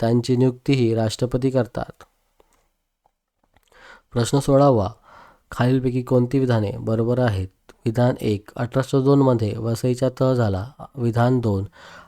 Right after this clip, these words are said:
अठराशे चार मध्ये इंग्रजांशी राजपूर घाटचा तह झाला. उत्तर आहे फक्त एक. विधान एक बरोबर आहे. अठराशे दोन मध्ये वसईचा तह झाला होता, जो संरक्षणात्मक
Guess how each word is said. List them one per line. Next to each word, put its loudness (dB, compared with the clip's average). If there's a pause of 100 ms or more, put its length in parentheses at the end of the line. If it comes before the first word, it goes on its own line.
(140)
अठराशे 0
चार 2
मध्ये 0
इंग्रजांशी 0 (140)
राजपूर -2
घाटचा -4 (180)
तह 0
झाला. -2 (920)
उत्तर 0
आहे 4 (120)
फक्त -2
एक. 0 (720)
विधान 2 (420)
एक 0 (140)
बरोबर 2
आहे. 0 (500)
अठराशे -2
दोन 4
मध्ये 2
वसईचा 0 (100)
तह 4
झाला 4
होता, -4
जो 2 (460)
संरक्षणात्मक 0